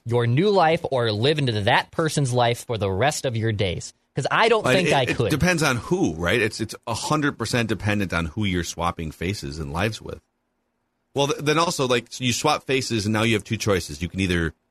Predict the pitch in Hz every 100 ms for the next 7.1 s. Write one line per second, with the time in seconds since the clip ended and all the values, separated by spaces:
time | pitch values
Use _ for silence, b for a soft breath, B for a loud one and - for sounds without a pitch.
0 | _ _ _ - 98 104 98 107 92 87
1 | 92 90 110 - 85 101 104 95 110 190
2 | 233 - _ _ - 92 - _ _ 139
3 | 160 165 156 151 139 127 - - 135 -
4 | - - 139 143 143 123 120 131 131 123
5 | 120 110 104 101 - _ 113 117 123 120
6 | 117 107 107 120 104 87 85 - 104 -